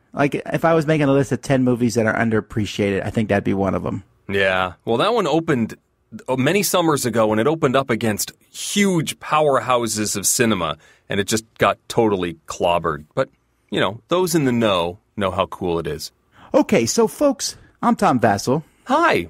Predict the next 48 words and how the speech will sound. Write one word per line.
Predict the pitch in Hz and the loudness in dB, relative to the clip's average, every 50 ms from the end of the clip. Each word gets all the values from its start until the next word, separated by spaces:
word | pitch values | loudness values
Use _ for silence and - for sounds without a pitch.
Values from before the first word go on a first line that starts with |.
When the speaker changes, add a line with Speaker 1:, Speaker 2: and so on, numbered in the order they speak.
| - | -4
Speaker 2:
I'm | - 123 143 | -2 0 0
Eric | 156 156 160 156 - | 2 0 0 -2 0
Summerer. | - 165 156 123 85 71 65 - | -2 -2 -2 -2 -4 -8 -8 -8
Speaker 1:
And | - 113 | -6 -4
there | 139 185 175 | -2 -2 0
is | 143 | 0
a | 123 113 | 0 -2
lot | 110 113 123 139 147 165 - - | -2 0 2 2 2 2 0 -4
of | 117 - | -8 -10
stuff | - - - - - 143 - - - | -10 -12 -4 0 0 0 0 0 0
going | - 110 104 101 95 | 2 2 2 2 0
on. | 90 90 98 123 - - | 0 0 -2 -2 -2 -4
If | 117 - - 151 | -6 -6 -2 -2
you | 185 185 | 0 0
wanna | 196 196 185 - | 2 2 0 0
come | - 175 160 151 | 0 0 2 2
on | 143 131 | 2 2
the | 110 107 | 0 -2
cruise, | - - - 180 190 190 202 220 196 - - _ _ _ _ _ _ _ | -4 -2 0 2 2 2 2 0 -2 -6 -12 _ _ _ _ _ _ _
you | 139 170 | -2 0
need | 185 202 185 139 | 0 0 0 0
to | 139 | -4
sign | - - 156 143 139 127 | 0 2 2 2 4 4
up | - - | 2 2
now. | 123 120 117 113 104 92 90 95 113 - _ _ _ _ _ _ _ _ _ _ | 2 0 2 2 2 0 0 -2 -4 -10 _ _ _ _ _ _ _ _ _ _
The | - 120 | -6 -6
time | - - 143 151 156 151 139 | -2 0 2 2 2 2 0
is | 135 - | -2 -4
past. | - - 151 135 117 107 - - - - - _ _ _ _ _ _ _ | -2 0 0 2 2 0 -2 -6 -12 -18 -20 _ _ _ _ _ _ _
This, | - 120 107 - - | -8 -6 -6 -6 -4
the, | - - 131 | -2 0 0
the | 117 117 - 131 127 | 0 0 0 0 0
rooms | 120 135 175 180 170 147 131 | 0 0 0 0 0 0 0
are | 156 156 | 0 2
almost | 147 143 143 135 127 - | 2 2 2 0 0 0
sold | - 147 135 120 | 0 0 0 2
out. | 123 107 92 82 - _ _ _ _ _ _ _ _ | 2 2 2 0 -2 _ _ _ _ _ _ _ _
You | - 127 | -4 -2
still | 110 - - 202 | -2 0 0 0
have | 170 | 2
a | 185 | 0
chance, | - - 208 190 160 147 131 - - - _ _ _ _ _ - | 0 0 0 2 2 0 0 -4 -8 -14 _ _ _ _ _ -2
but | - 123 120 - - _ _ _ _ _ _ _ _ | 0 0 0 -2 -6 _ _ _ _ _ _ _ _
it | 123 135 104 | -2 0 2
might | 131 143 143 - | 2 2 0 2
be | - 139 127 | 0 -2 -2
gone. | 113 - 123 110 107 101 98 107 107 101 - _ _ _ _ _ _ _ _ _ _ _ - - _ _ _ _ - _ - | 0 2 2 2 2 0 0 -4 -6 -12 -20 _ _ _ _ _ _ _ _ _ _ _ -20 -20 _ _ _ _ -16 _ -2
Um, | 127 127 123 123 120 120 117 117 113 | 0 2 2 4 2 2 2 0 0